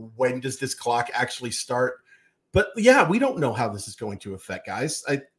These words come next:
like, I've read a bunch of stuff about, like, Giovanni Gallegos apparently is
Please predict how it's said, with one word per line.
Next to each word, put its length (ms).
like, 260
I've 300
read 180
a 40
bunch 260
of 60
stuff 200
about, 240
like, 180
Giovanni 460
Gallegos 460
apparently 440
is 200